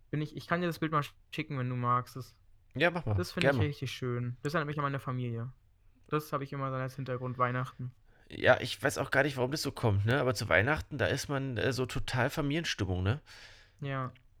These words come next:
Speaker 2: Das ist so übers Jahr, da merkt man das vielleicht gar nicht so sehr.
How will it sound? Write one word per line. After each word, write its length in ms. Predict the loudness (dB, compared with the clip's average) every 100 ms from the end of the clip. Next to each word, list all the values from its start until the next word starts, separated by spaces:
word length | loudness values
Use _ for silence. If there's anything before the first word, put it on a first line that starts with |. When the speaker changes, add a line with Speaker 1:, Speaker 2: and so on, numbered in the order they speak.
| -2
Speaker 2:
Das 180 | 0
ist 160 | 0 0
so 200 | 2 2
übers 400 | 4 4 4 4
Jahr, 280 | 4 6 4
da 100 | 4
merkt 240 | 2 0
man 100 | 0
das 120 | -2
vielleicht 220 | -2 -2 2
gar 100 | 2
nicht 140 | 2
so 100 | -2
sehr. 300 | 0 0 -2